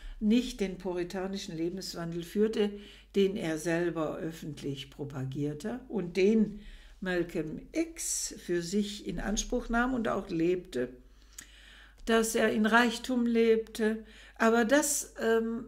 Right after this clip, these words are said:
ging einfach nicht. Dieser Elijah Muhammad, der ein Gesandter des Propheten war, der dem Propheten eigentlich gleichkam, war unantastbar in seiner Organisation. Und,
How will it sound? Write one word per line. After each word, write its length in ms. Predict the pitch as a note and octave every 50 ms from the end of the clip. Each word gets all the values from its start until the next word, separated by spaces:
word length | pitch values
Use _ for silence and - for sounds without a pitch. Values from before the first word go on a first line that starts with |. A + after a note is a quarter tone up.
| - -
ging 340 | G#3 - A#3+ A3+ A3+ A3 -
einfach 360 | - D3 C#3+ - - - -
nicht. 340 | - - - - - - -
Dieser 400 | A3 A3+ A3+ G#3 G#3 F#3+ - -
Elijah 460 | F#3+ F#3 F#3+ G3 G#3 G#3 G#3 G#3+ G3
Muhammad, 580 | F#3+ F#3+ F#3+ G#3 G#3 G3+ G#3 A3+ A3+ A3 - - - - - - - - - - -
der 140 | G3+ G3
ein 160 | - F#3+ G3 F#3+
Gesandter 840 | G3 F3+ G3 G3+ G3+ A3 A#3 A#3+ A3 - F#3 E3 D#3+ D#3 D#3 - - -
des 460 | - - - - E3+ E3 - - -
Propheten 680 | - - - E3 E3+ - G3+ G3 G#3+ G#3 - G#3 D#3+ C#3+
war, 260 | C#3 C3 C3+ C#3+ D3+
der 340 | - - E3 E3 E3+ E3 - - - - - - - - - - - -
dem 160 | G3 F3+ F#3
Propheten 640 | - - F3+ E3 E3+ - G#3 A3 A#3+ A#3 - G#3 F3+
eigentlich 420 | E3+ E3 E3 E3 D#3+ E3+ - -
gleichkam, 760 | - F3+ E3+ F3 G3 A3+ G#3+ A3 - - D3+ D3 D3+ D#3 D#3+ E3 - - - - - - - - - -
war 400 | G3+ G3+ G3+ G3+ G3+ - - C#4
unantastbar 1160 | C#4+ C#4 C#4 A3 - - G3+ G3+ G#3 G3+ - - C#3+ C3+ - - - - - C#3 B2+ A2+ -
in 180 | - - D3+ D3
seiner 360 | D3+ D3 C#3+ C#3+ C#3 - -
Organisation. 1200 | C#3 C#3 C#3+ C#3 - D3 C#3+ C3+ C#3 C#3+ - E3 D#3+ - - - E3+ F3 F#3 G#3 A3+ B3 C4 - - - - - - - - - - - -
Und, 520 | - G3 G3 G3 G3 G3+ G3+ - - -